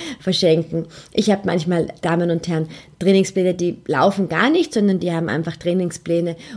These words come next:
um fitter im Alltag zu werden, und da definieren wir dann auch andere Ziele, ähm, die, die wir mit einem Trainingsplan erreichen möchten.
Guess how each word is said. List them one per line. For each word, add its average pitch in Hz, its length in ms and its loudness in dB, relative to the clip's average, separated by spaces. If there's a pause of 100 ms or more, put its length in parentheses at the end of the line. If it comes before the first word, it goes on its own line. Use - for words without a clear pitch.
(100)
um 196 280 2 (160)
fitter 254 320 2
im 220 100 2
Alltag 220 380 0
zu 226 140 0
werden, 208 260 2
und 196 120 2
da 180 60 0
definieren 185 500 0
wir 175 80 -2
dann 156 140 -2
auch 151 180 -4
andere 202 380 2
Ziele, 240 440 2 (840)
ähm, 180 400 0 (400)
die, 214 420 4 (280)
die 208 120 0
wir 202 120 4
mit 202 160 4
einem 175 220 0
Trainingsplan 165 800 0
erreichen 254 580 -6
möchten. 233 400 -2